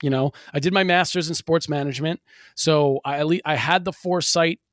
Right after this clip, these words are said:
in my G A or my grad assistantship years to diversify my education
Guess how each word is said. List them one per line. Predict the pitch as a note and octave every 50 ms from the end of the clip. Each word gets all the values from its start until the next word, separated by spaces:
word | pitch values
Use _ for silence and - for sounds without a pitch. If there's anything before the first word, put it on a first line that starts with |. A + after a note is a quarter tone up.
| _ _ _ _ -
in | - E3+ E3
my | E3 D#3 D3+ D3+ D3
G | C#3+ B2 B2 D3 E3 E3 D#3+ D#3
A | D3+ D#3 D#3+
or | D#3+
my | D3 C#3
grad | C3 C#3+ D3 D3+ D#3 D3+
assistantship | - - E3 C#3 - - D3 - - D3+ C#3+ - _
years | - D#3 D3+ D3+ D3 D3 D3 D3 - - - _ _ - - - - _ _ -
to | - - F3
diversify | D3+ D#3+ D3 B2+ C3 E3 E3+ D#3+ - D#3+ - F3+ E3+ D#3+
my | D#3+ D#3+
education | D#3+ D#3+ C#3+ D#3 - - E3 D#3+ C#3+ - D#3+ D3 C#3+ D3